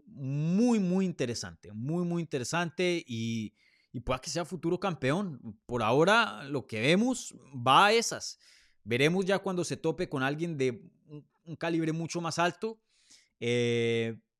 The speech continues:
pero todo apunta a eso, todo apunta a eso. Eh, Ian Garry, después de la pelea, pidió una pelea contra, em, Steven Wonderboy Thompson. Y Steven Wonderboy Thompson,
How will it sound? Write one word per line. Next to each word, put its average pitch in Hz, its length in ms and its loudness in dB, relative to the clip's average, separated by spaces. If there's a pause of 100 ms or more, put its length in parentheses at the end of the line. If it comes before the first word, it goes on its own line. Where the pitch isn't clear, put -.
(560)
pero 151 260 2
todo 165 300 2
apunta 180 460 -2
a 165 80 2
eso, 175 260 -4 (320)
todo 147 240 0
apunta 147 400 -4
a 143 60 0
eso. - 280 -6 (540)
Eh, 113 300 -4
Ian 165 260 0
Garry, 160 280 4
después 135 420 -2
de 151 200 4
la 139 240 0
pelea, 135 540 2 (180)
pidió 131 460 4
una 143 460 0
pelea 127 500 0
contra, 127 540 -2 (540)
em, 95 1200 -6 (680)
Steven 156 460 0
Wonderboy 143 400 0
Thompson. 120 480 -4 (220)
Y 120 160 -4
Steven 135 340 -4
Wonderboy 135 400 -4
Thompson, 135 560 -6